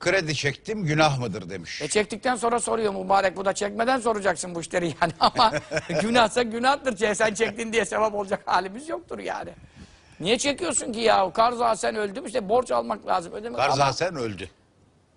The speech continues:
Speaker 2: öldürüldü tabii yani.
Speaker 1: Bizleri öldür.
Speaker 2: Öldürüldü. Bu bankacılık ne yapar? Adam şu kadar faiz veriyorum derse adam ödünç verir mi? "Enayi miyim?" diyor. Halbuki oradan borç versen diyor, e, şey, sadaka versen on sevap diyor.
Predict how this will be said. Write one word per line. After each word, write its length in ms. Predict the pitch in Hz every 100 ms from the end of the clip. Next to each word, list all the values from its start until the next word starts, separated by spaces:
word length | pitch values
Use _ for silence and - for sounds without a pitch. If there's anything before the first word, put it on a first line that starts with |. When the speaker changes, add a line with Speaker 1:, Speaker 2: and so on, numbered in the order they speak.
| _ _
Speaker 2:
öldürüldü 560 | 190 247 269 359 427 453
tabii 260 | 339 240 208
yani. 220 | 175 160
Speaker 1:
Bizleri 200 | 151 -
öldür. 220 | 120 - 262
Speaker 2:
Öldürüldü. 300 | 285 269 220
Bu 140 | 196
bankacılık 560 | 214 214 214 202 220 339
ne 60 |
yapar? 200 | 311 233
Adam 240 | 226 220 196
şu 100 | 220
kadar 180 | 220
faiz 280 | 190 208 208
veriyorum 320 | 208 208 202
derse 240 | 202 208 208
adam 180 | 202 208
ödünç 340 | 202 208 -
verir 200 | 190 269
mi? 80 | 294
"Enayi 300 | 220 208 214
miyim?" 220 | 208 175
diyor. 220 | 175 240 - _ _
Halbuki 380 | - 202 214 202
oradan 380 | 220 220 240 240 - - - -
borç 300 | 226 262 233
versen 420 | 220 - 214 202
diyor, 260 | 202 185 - _ _ _ _
e, 120 | - 185
şey, 340 | 233 233 196
sadaka 420 | - 196 240 254
versen 300 | 247 214 208
on 180 | 220 262
sevap 380 | 233 208 196 -
diyor. 180 | 269